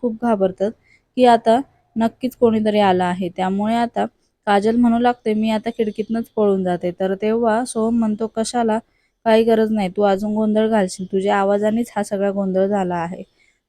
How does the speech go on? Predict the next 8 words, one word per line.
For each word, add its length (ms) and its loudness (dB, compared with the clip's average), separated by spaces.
तर 140 0
त्यामुळे 380 2
आता 280 0
तो 80 2
तिला 340 0
तिथंच 340 -4
थांबायला 440 2
लावतो 360 0